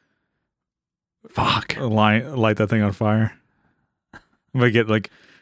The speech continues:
Speaker 2: a trench coat, Billy Butcher style, and just, like, <laughs> have that thing light on fire behind me as I walk away. Like, <laughs>
Speaker 1: Nah, someone will buy that thing.
Speaker 2: "Don't be a cunt." <laughs>
Speaker 1: Make sure, make sure you buy a new truck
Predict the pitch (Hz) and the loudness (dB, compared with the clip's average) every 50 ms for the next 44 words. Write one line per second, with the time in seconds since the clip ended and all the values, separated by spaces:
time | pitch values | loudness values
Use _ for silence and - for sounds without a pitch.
0 | _ _ _ - 110 - - 123 117 110 - - - 120 113 110 117 113 117 113 | _ _ _ -6 -4 0 2 2 2 2 2 2 2 2 2 2 0 0 2 2
1 | 110 107 98 107 110 - - 110 - - 117 110 113 113 110 101 92 - 101 90 | 2 2 2 2 0 0 -2 -4 -2 0 2 2 4 2 2 0 0 -2 -2 -2
2 | - _ - - - - - - - - - - - - - - - - - _ | -4 _ 0 0 2 2 0 -2 -2 -4 -4 -6 -10 -14 -18 -20 -20 -20 -20 _
3 | _ 156 147 123 117 117 120 104 - 120 110 110 107 107 107 107 107 98 - 110 | _ -2 0 0 2 2 2 0 0 0 0 2 2 2 2 0 -2 -2 0 0
4 | 104 101 101 107 98 104 104 104 107 107 104 - 110 98 104 104 101 - - - | 0 2 0 0 0 0 0 0 2 2 2 4 6 6 6 6 6 4 2 2
5 | 113 110 107 101 95 - - - - - - - - - - _ _ - - - | 2 2 2 0 -2 -4 -10 -18 -20 -20 -20 -20 -20 -20 -20 _ _ -6 -2 2
6 | 107 101 87 85 82 82 - - - - - - - - - - 180 175 151 117 | 4 4 4 4 4 2 0 -4 -6 -8 -8 -8 -10 -2 4 8 8 8 8 8
7 | 98 101 98 101 101 101 101 101 - - 113 113 120 120 120 98 - 113 101 95 | 8 8 6 8 8 6 6 6 6 4 4 4 4 2 0 -2 -2 -2 -2 -2
8 | - - - - 90 - - - - - - _ _ _ - - - - - - | -2 -2 -2 0 0 -2 -4 -6 -12 -14 -16 _ _ _ 0 2 2 2 2 2
9 | - - - - - - 120 131 131 - - - - 139 135 139 139 135 - - | 0 0 0 0 4 6 6 6 6 6 4 4 6 6 8 8 8 6 6 8
10 | 160 156 143 120 120 123 127 131 120 110 104 104 113 123 131 127 - - 131 107 | 10 10 10 10 8 8 8 8 10 10 10 10 10 10 10 8 8 6 8 8
11 | 104 104 - - - | 8 6 4 0 -10